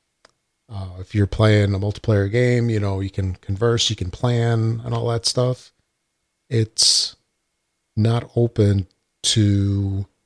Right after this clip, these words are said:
do whatever you want, you know, to, uh, you know, if you have an agenda, if you're be-, gonna be doing something, if you're gonna be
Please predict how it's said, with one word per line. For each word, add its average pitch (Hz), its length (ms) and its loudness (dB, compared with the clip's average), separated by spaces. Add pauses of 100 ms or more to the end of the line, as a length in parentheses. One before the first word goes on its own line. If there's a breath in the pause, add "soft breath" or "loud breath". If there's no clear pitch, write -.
(140)
do 107 280 0
whatever 101 320 0
you 95 120 -4
want, 101 500 -10
you 104 140 -6
know, 95 180 -10
to, 95 500 -2 (840)
uh, 98 300 -8 (1000)
you 107 80 2
know, 101 60 4
if - 120 -2
you 107 80 4
have 98 100 4
an 95 60 0
agenda, 123 520 2
if 107 120 -4
you're 104 120 -4
be-, 92 140 -10
gonna 104 220 -2
be 92 100 -4
doing 110 280 0
something, 110 460 0
if - 160 -6
you're 104 100 0
gonna 98 260 2
be 98 460 0